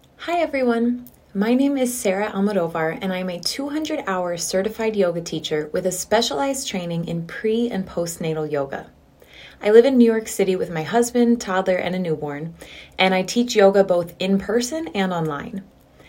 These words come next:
My mission is to empower moms through yoga to overcome fear and self-doubt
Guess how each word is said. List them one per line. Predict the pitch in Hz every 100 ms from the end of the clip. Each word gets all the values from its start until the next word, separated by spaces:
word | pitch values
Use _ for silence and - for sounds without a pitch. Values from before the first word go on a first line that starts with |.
| - -
My | 202 240
mission | 247 247 262 247
is | 214
to | - 202
empower | 185 - 190 196 240
moms | 214 185 165 165 165
through | - 190 247 311
yoga | 254 160 160 165 196 -
to | - -
overcome | 180 202 196 170
fear | 165 - 208 226
and | 240 180
self-doubt | 165 185 196 - 156 147 -